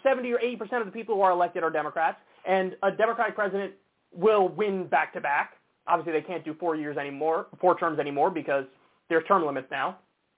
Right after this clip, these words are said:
But you could dominate a political era if you just do the right thing and represent the people, but they can't do that because the institutional barriers are that they're beholden to corporations over the voters, and that's why we are where we are right now.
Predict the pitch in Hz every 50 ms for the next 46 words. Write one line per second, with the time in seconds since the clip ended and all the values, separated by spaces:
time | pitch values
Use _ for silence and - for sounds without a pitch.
0 | _ _ _ _ _ _ - 151 170 180 170 - - _ _ _ _ _ _ _
1 | _ _ _ _ _ _ _ _ _ _ _ _ _ _ _ - 196 240 240 339
2 | 220 247 233 262 269 269 254 254 240 - - 254 285 277 277 254 240 254 262 247
3 | 247 240 - - 233 196 277 277 269 285 277 240 254 247 254 247 254 262 247 226
4 | 226 240 220 214 233 220 196 202 226 240 196 214 190 - - - 220 202 - -
5 | - 240 233 202 202 - 208 185 170 160 147 - 165 165 180 - - - - 240
6 | 262 - - 196 - 254 220 - - 180 147 190 202 220 233 240 233 208 165 170
7 | 175 170 170 170 156 147 151 160 214 247 233 196 160 151 - 214 254 269 - 233
8 | 226 226 220 - 202 185 190 185 180 165 170 214 214 220 214 - - 175 175 180
9 | 202 214 214 - 180 190 196 196 180 180 180 180 180 175 170 180 175 165 165 160
10 | 160 160 156 156 151 143 147 139 135 120 -